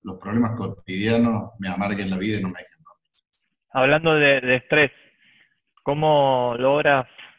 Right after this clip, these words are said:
Speaker 2: la paz interior, eh, bajar el estrés justamente?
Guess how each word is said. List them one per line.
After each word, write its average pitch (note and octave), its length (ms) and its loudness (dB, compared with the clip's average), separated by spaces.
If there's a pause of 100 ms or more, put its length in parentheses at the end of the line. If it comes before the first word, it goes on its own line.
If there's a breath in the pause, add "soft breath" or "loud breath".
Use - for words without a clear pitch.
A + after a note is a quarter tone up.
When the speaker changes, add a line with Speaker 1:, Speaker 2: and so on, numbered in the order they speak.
(140)
Speaker 2:
la A#2+ 300 -6
paz C3 240 -2
interior, B2 600 -2 (640 soft breath)
eh, A#2 280 -4 (100)
bajar C3+ 380 2
el B2 100 -2
estrés A#2 320 -2
justamente? A2+ 560 -12